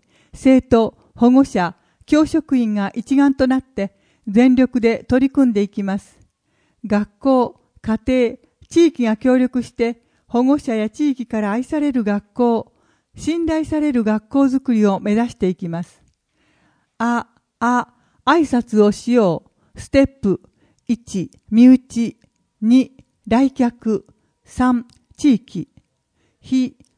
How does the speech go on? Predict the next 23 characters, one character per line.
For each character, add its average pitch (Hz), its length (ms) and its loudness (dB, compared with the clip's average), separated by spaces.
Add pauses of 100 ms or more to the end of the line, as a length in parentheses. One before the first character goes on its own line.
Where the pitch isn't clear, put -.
(140)
人 - 280 0
の 339 80 -2
話 294 380 -2
を 185 100 0
聞 - 180 -16
こ 185 360 -4
う。 - 60 -20 (760)
ル、 226 420 2 (380)
ル 233 100 4
ー 320 120 6
ル 202 180 2
を 160 80 0
守 170 300 0
ろ 151 280 -4
う。 - 40 -20 (1200)
校 294 280 -2
訓、 254 420 -6 (640)
明 285 280 -4
る 285 120 -2
く、 220 300 -10 (240)
正 262 340 -4
し - 100 -20
く、 208 260 -6